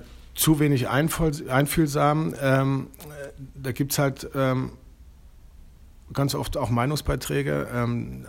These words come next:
den letzten hat nach Chemnitz Alexander Wendt geschrieben, wo wir eine Einordnung versuchen und den Menschen versuchen mitzuteilen, hey, seht nicht alles schwarz und weiß, sondern, äh, schaut hinter die Fassaden, geht länger rau-, äh, äh, geht länger in die, in die Städte und nicht nur an, äh, an einem Wochenende, wo es irgendwo eine Demonstration gibt, ja?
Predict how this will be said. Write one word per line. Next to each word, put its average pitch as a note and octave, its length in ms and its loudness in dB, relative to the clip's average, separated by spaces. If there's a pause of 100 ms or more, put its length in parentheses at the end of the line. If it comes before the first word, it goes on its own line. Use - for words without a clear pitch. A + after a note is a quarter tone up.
den G#2 160 0
letzten A#2 300 -2
hat A2+ 180 -2
nach A2 160 -2
Chemnitz A#2+ 320 0
Alexander A#2 420 -2
Wendt B2+ 160 -4
geschrieben, C3+ 460 -4 (160)
wo A#2+ 160 4
wir C3 280 2
eine A#2+ 120 2
Einordnung C3+ 420 0
versuchen A2 540 -2
und A#2+ 300 -2 (460)
den A2+ 120 4
Menschen B2 560 -2
versuchen B2 340 -2
mitzuteilen, B2 480 0
hey, B2 180 2
seht - 240 -2
nicht B2+ 160 -2
alles A2 180 0
schwarz A2 260 -2
und G#2 120 -2
weiß, A#2 280 -2
sondern, G#2 400 -2 (400)
äh, G#2 400 -4
schaut A#2+ 320 0
hinter A#2+ 220 -2
die A#2 100 -2
Fassaden, G#2 480 -2
geht A#2 160 0
länger A#2+ 240 0
rau-, G#2 240 -4
äh, G#2 640 -6
äh, - 20 -10
geht A#2 220 -2
länger A#2+ 300 0
in G#2 160 -4
die, G#2 160 -2
in G#2+ 160 -4
die A2 120 -4
Städte G2+ 400 -4
und A2 120 0
nicht A#2+ 180 0
nur A2 160 -2
an, A2 220 -4
äh, G#2+ 40 -8
an G2 500 -8
einem G2+ 200 -2
Wochenende, A2+ 400 0
wo A2+ 80 0
es G#2+ 100 0
irgendwo A#2 300 -2
eine A#2 160 -2
Demonstration A#2+ 640 0
gibt, - 220 -8
ja? C3 160 -2